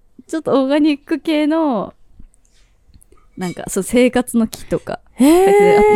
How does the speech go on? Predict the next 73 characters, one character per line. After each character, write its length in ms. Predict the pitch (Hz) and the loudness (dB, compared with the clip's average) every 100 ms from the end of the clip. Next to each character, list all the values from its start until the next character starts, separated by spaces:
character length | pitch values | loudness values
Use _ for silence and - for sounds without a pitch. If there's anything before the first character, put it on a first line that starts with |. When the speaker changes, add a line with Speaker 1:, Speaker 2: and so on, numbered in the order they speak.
| - | 4
Speaker 1:
な 80 | 349 | 2
ん 80 | |
か 220 | 240 175 - | 0 -6 -8
葬 300 | - 262 277 | -6 0 0
儀 140 | 247 262 | 0 0
屋 140 | 240 | -2
と 100 | 254 | -4
か 80 | 208 | -4
入 140 | 196 | -4
っ 20 | |
て 200 | - - | -2 -4
る。 180 | - - - - - _ - - _ | -6 -8 -18 -20 -20 _ -20 -20 _
Speaker 2:
え、 100 | 262 | 2
あ 120 | 247 214 | 2 2
そ 120 | 381 | 0
こ 160 | 466 | -2
の 140 | 453 440 | -4 -6
さ、 180 | - 330 | -4 -2
な 100 | 262 | -2
ん 60 | |
か 80 | 180 | -4
井 80 | 170 | -4
の 160 | 202 | -2
頭 340 | 269 370 294 202 | -2 -2 -4 -4
か 120 | 170 | -4
ら 80 | 156 | -6
ジ 140 | 160 | -4
ェ 100 | 175 | -2
イ 80 | 196 | 0
ア 100 | 202 | -2
ー 20 | |
ル 120 | 170 | -2
の 120 | 156 147 _ - | -4 -6 _ -6
と 140 | 160 | -4
銀 220 | 143 175 | -2 0
座 120 | 170 | -2
線 160 | 170 175 | -4 -4
が 80 | 160 | -4
ご 160 | 170 | -4
ち 80 | 185 | -4
ゃ 60 | 190 | -6
っ 40 | |
と 120 | - | -6
し 60 | 160 | -8
て 60 | 151 | -8
る 80 | |
と 80 | 147 | -6
こ 120 | 147 | -8
通 160 | 143 160 | -6 -6
っ 40 | 131 | -6
て 140 | - | -10
さ、 320 | - 131 101 | -6 -4 -2
Speaker 1:
う 80 | 208 | -4
ん。 160 | 190 220 _ _ _ _ _ _ _ _ _ _ _ _ _ - - | -4 -8 _ _ _ _ _ _ _ _ _ _ _ _ _ -20 -14
Speaker 2:
結 140 | - - | -12 -4
構 80 | 190 | -2
も 80 | |
う 20 | 180 | -2
ス 120 | - | -6
ク 200 | - 220 | -6 -2
ラ 80 | 214 | 0
ン 60 | |
ブ 80 | 147 | 0
ル 40 | |
出 140 | 139 156 | -2 -4
ち 100 | - | -4
ゃ 60 | |
う 80 | 120 | -6
じ 80 | 104 | -8
ゃ 60 | - | -12
ん、 180 | 190 - | -14 -14
す 180 | - | -8
ぐ。 220 | 131 104 | -8 -8